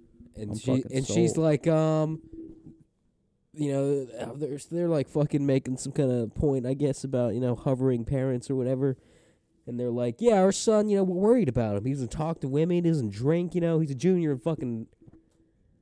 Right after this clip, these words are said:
Speaker 1: uh, I think he's, he's, he, I think he's nineteen in the movie." So I guess he's, uh,
Speaker 2: Is this movie out already? Or
Speaker 1: No,
Speaker 2: is
Speaker 1: it's
Speaker 2: this
Speaker 1: com-,
Speaker 2: just
Speaker 1: this
Speaker 2: the
Speaker 1: is coming
Speaker 2: trailer?
Speaker 1: out. This is, this is, this is all in the trailer.
Speaker 2: Okay.
Speaker 1: This is, it's one of those trailers
Speaker 2: Yeah,
Speaker 1: that
Speaker 2: it just
Speaker 1: gives
Speaker 2: does
Speaker 1: you
Speaker 2: the whole movie.
Speaker 1: everything.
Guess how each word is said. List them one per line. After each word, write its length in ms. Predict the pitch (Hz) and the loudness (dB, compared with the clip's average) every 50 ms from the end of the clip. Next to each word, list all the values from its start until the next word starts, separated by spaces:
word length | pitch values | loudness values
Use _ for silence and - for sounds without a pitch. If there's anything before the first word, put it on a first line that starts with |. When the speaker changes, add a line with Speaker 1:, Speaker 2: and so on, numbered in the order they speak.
| _ _ _ _ - - - _ _ - - | _ _ _ _ -20 -20 -20 _ _ -20 -20
Speaker 1:
uh, 460 | - - - 117 123 120 117 117 107 - | -18 -14 -14 -12 -12 -10 -12 -12 -10 -10
I 80 | - 123 | -8 -6
think 160 | 160 190 214 | -4 -4 -2
he's, 120 | 202 170 156 | -2 -2 -2
he's, 420 | 170 165 147 147 160 165 160 170 | -2 -2 -2 -2 -2 -4 -4 -4
he, 220 | 185 190 175 - _ _ _ - | -6 -6 -6 -6 _ _ _ -10
I 60 | - | -6
think 160 | 143 180 180 | -4 -2 -2
he's 80 | 156 135 | -2 -2
nineteen 500 | 135 135 139 135 113 - 143 131 120 110 | -2 -2 -2 -2 -2 -4 -4 -2 -2 -2
in 60 | 104 98 | -4 -4
the 60 | 98 | -2
movie." 420 | 101 101 98 95 92 98 98 98 _ _ _ _ _ _ _ _ _ _ _ _ _ _ _ _ _ _ _ _ _ - - | -2 -2 -2 0 -2 -4 -4 -6 _ _ _ _ _ _ _ _ _ _ _ _ _ _ _ _ _ _ _ _ _ -20 -20
So 200 | - - 104 98 | -16 -10 -8 -6
I 80 | 95 101 | -6 -4
guess 160 | 107 107 - | -6 -6 -6
he's, 200 | - 107 98 98 | -8 -8 -6 -6
uh, 240 | 101 95 92 92 90 - - - | -6 -4 -4 -6 -8 -8 -4 -2
Speaker 2:
Is 100 | 160 156 175 | -2 0 0
this 120 | 185 - | 2 4
movie 340 | 269 247 220 180 170 - - | 6 8 8 8 8 6 6
out 280 | 120 123 143 190 262 269 | 4 6 6 6 6 6
already? 380 | 285 294 294 294 320 349 392 | 4 4 6 6 6 6 6
Or 40 | 381 320 | 6 6
Speaker 1:
No, 60 | 214 - | 6 6
Speaker 2:
is 80 | - 196 | 4 4
Speaker 1:
it's 0 | |
Speaker 2:
this 80 | 190 - | 4 6
Speaker 1:
com-, 80 | 147 135 | 6 4
Speaker 2:
just 120 | 120 117 - | 6 6 4
Speaker 1:
this 160 | 156 143 - | 2 4 4
Speaker 2:
the 60 | 175 170 | 4 6
Speaker 1:
is 40 | |
coming 180 | - 180 151 123 | 8 8 8 6
Speaker 2:
trailer? 120 | 113 110 - | 4 2 0
Speaker 1:
out. 80 | - - | -4 -6
This 120 | 117 - | -10 -10
is, 100 | 110 107 - - | -12 -14 -8 -4
this 220 | 131 139 - - | -2 -2 -2 -2
is, 60 | 139 | -6
this 280 | 123 107 - 143 160 208 | -8 -4 -2 -2 0 0
is 60 | 208 | 0
all 320 | - 160 160 170 180 170 156 | 0 2 4 4 6 6 4
in 60 | 139 | 4
the 80 | 123 107 | 2 0
trailer. 420 | - - 139 135 127 98 73 64 92 | 0 0 2 2 2 0 -4 -6 -6
Speaker 2:
Okay. 200 | 110 127 - 120 | -6 -4 -2 -2
Speaker 1:
This 160 | - - 113 131 | -2 -2 -2 -2
is, 200 | 127 117 107 - | -4 -4 -4 -4
it's 160 | 117 123 - - | -6 -4 -4 -2
one 160 | 147 151 143 | 0 2 2
of 40 | 127 | 4
those 220 | 127 131 123 - | 4 2 2 0
trailers 460 | - - 123 104 92 90 90 90 92 110 | -2 -2 -2 0 0 -2 -2 -4 -2 -2
Speaker 2:
Yeah, 80 | 107 | 0
Speaker 1:
that 60 | 104 | 0
Speaker 2:
it 40 | 104 104 - | -2 -2 -2
just 20 | |
Speaker 1:
gives 220 | 117 120 113 101 101 | -2 -2 0 0 2
Speaker 2:
does 160 | 110 107 104 | 2 2 2
Speaker 1:
you 60 | 92 | 0
Speaker 2:
the 60 | 104 | -2
whole 160 | 107 110 110 | -2 -2 -2
movie. 120 | 104 101 131 | -2 -2 0
Speaker 1:
everything. 640 | 127 120 104 110 104 92 - 107 101 95 87 90 | 0 0 0 -2 -2 -2 -4 -4 -4 -4 -6 -8